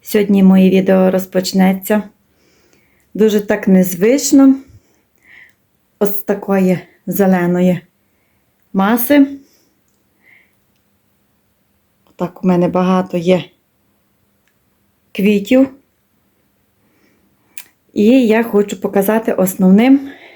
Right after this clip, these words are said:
показом сьогодні є це мій цимбідіум.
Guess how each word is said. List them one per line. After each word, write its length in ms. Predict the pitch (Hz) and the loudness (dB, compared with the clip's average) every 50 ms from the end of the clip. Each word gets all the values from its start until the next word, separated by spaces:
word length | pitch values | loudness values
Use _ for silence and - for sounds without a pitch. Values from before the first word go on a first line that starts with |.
| _ _ _ _ _ _ - | _ _ _ _ _ _ -4
показом 460 | - 233 233 240 240 233 226 226 226 | -4 -4 -2 -2 -2 0 0 0 0
сьогодні 580 | 220 - 233 226 202 220 220 226 226 233 226 226 | 0 0 -2 -2 0 0 -2 0 2 2 2 2
є 380 | 208 214 226 233 233 233 233 - _ _ _ _ _ _ _ _ _ _ _ _ _ _ _ _ _ _ _ _ _ _ _ _ _ _ _ _ _ _ _ - - | 2 0 0 0 0 0 -2 -6 _ _ _ _ _ _ _ _ _ _ _ _ _ _ _ _ _ _ _ _ _ _ _ _ _ _ _ _ _ _ _ -12 -6
це 280 | - 202 202 214 196 - - - - - | -4 -2 -2 -2 -4 -6 -12 -16 -6 0
мій 180 | 190 190 190 190 | 2 2 2 2
цимбідіум. 680 | - - 202 196 190 190 190 190 202 196 185 180 170 | 0 0 2 2 4 4 2 2 2 2 0 0 -2